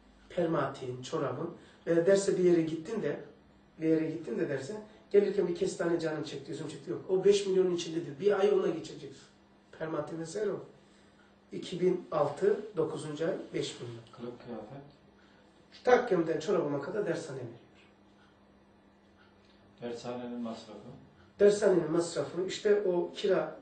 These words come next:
Speaker 1: belirlerinde. Ondan sonra işte senin benim elektriğe suya sahip çıkmanla kaynaklanıyor.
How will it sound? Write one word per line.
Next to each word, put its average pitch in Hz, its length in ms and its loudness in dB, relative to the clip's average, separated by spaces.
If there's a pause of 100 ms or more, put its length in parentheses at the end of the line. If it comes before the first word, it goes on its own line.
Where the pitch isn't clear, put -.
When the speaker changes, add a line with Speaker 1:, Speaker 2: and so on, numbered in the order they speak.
(280)
Speaker 1:
belirlerinde. 120 640 -6 (540)
Ondan 190 220 4
sonra - 220 -4
işte - 260 -4
senin 185 360 2
benim 165 220 -2
elektriğe 156 380 -4
suya 139 500 -8
sahip 131 280 -10
çıkmanla 123 500 -14
kaynaklanıyor. 123 580 -16